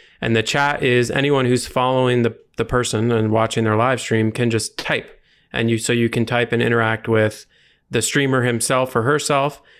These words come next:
or the other folks in the chat. And so I was aware of Twitch because I really like to play this game called Rocket League,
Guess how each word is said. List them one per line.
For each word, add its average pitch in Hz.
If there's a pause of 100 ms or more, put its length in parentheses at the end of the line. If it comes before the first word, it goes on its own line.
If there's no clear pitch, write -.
(180)
or 143
the 131
other 127
folks 120
in 117
the 107
chat. - (240)
And 113
so 117 (380)
I 185
was 190
aware 165
of -
Twitch 139
because 123 (420)
I 127
really 143
like 131
to -
play 127
this 120
game 117
called 120
Rocket 131
League, 117